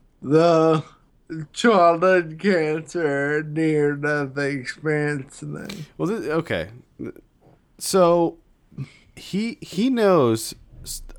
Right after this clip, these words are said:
Speaker 2: all these people that have near-death experiences, he, he has that many patients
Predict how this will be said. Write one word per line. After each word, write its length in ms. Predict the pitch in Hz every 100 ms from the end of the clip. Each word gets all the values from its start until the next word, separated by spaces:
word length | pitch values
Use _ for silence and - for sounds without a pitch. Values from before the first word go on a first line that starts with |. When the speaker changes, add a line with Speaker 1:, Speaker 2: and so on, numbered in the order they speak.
| -
Speaker 2:
all 240 | - 196
these 220 | 233 220 -
people 400 | - 196 185 127
that 120 | 113
have 220 | 120 120
near-death 520 | 123 131 135 135 123
experiences, 800 | 120 - - 117 123 135 160 156
he, 160 | - 160
he 240 | 120 165
has 340 | 156 151 170 143
that 240 | 120 151
many 300 | 143 143 143
patients 720 | - 123 120 - 180 190 -